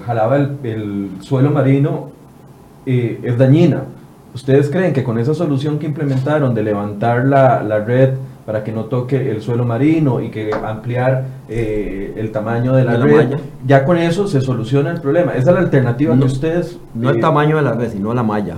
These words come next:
Speaker 2: porque
Speaker 1: El
Speaker 2: el tamaño
Speaker 1: tamaño.
Speaker 2: de la red es el mismo.
Speaker 1: La
Speaker 2: Más
Speaker 1: de,
Speaker 2: bien
Speaker 1: la
Speaker 2: nosotros la
Speaker 1: distancia de la
Speaker 2: definimos.
Speaker 1: malla.
Speaker 2: Sí, correcto.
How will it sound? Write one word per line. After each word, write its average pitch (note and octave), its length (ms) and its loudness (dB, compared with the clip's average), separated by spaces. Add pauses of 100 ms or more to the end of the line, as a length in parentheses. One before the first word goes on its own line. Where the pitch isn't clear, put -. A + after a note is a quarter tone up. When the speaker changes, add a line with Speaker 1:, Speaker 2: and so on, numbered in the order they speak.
Speaker 2:
porque - 180 -8
Speaker 1:
El G#2+ 60 -2
Speaker 2:
el - 20 -8
tamaño A#2+ 340 2
Speaker 1:
tamaño. - 0 -
Speaker 2:
de C#3+ 60 0
la A#2+ 120 0
red A#2+ 240 0
es A#2 60 -2
el G2+ 60 -4
mismo. G#2 240 -4 (220)
Speaker 1:
La A#2+ 100 -2
Speaker 2:
Más B2+ 60 4
Speaker 1:
de, - 40 2
Speaker 2:
bien E3 140 4
Speaker 1:
la E3 80 4
Speaker 2:
nosotros C3+ 240 6
la D3+ 180 4
Speaker 1:
distancia C3+ 140 4
de - 60 4
la A#2 80 4
Speaker 2:
definimos. B2 260 0
Speaker 1:
malla. - 100 -14
Speaker 2:
Sí, B2+ 140 0
correcto. G2 380 -8